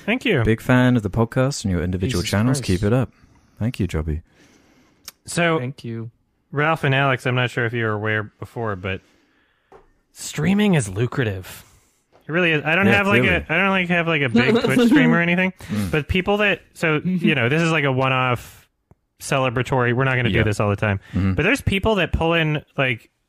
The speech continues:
Speaker 1: these numbers and these amount of super chats, like, every single time they stream.
Speaker 2: Jeez.
Speaker 1: And that's not even, like, the top streamers.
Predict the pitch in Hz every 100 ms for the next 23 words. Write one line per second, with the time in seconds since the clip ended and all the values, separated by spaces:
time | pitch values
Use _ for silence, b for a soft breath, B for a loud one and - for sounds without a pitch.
0 | _ _ 135 131 135 120 120 131 143 135
1 | 117 120 127 127 127 123 113 131 139 -
2 | 151 - 117 - 113 120 117 123 - 123
3 | 113 107 117 110 110 98 - 107 123 147
4 | B B B B B B - - 80 78
5 | 85 - - - 156 156 160 165 139 127
6 | 123 110 107 120 104 - 101 87 - -